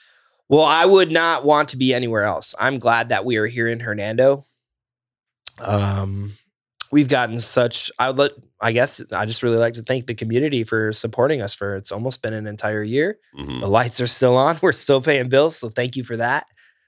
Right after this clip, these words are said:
Speaker 1: Um, we are excited to continue to grow and to serve our community. And one of the big things that we're really excited about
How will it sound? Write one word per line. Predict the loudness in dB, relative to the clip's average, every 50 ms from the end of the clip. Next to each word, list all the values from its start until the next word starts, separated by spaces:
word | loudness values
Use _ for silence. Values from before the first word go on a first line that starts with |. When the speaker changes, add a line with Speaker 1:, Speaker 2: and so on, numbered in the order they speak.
| _ _ _ _
Speaker 1:
Um, | 0 2 2 4 2 2 0 0 -2 -2 -4 -6 -8 -10 -12 -12 -16 _ _ _ _ _ -20 -20 -20 -20 _
we | 0 2 2 2 2 0 -2 -6 -14 -20 -20 _ 0
are | 2 2 4 2
excited | 2 0 -4 -2 0 0 0 0 0 -2 -2
to | -6
continue | -6 -6 -6 -6 -4 -4 -4 -4
to | -6 -6
grow | -2 0 2 2 2 2 0
and | -6 -8 -8
to | -4 -4 -4 -4 -2 -2
serve | 0 0 2 2
our | 2 0
community. | 0 -4 -4 -4 -2 -2 -2 0 0 0 0 -2 -4 -6
And | -6 -4 -4 -4 -4 -4 -6
one | -2 0 0 0 2
of | 2
the | 2
big | 2 2 0 0
things | -2 -6 -6 -6 -4 -2
that | -2 -2 -2
we're | -2 -2 -2
really | -2 -4 -4 -4 -2 0 2 4 4 4 2 0
excited | -2 -2 -2 0 0 0 -2 0
about | 0 2 2 2 0 -2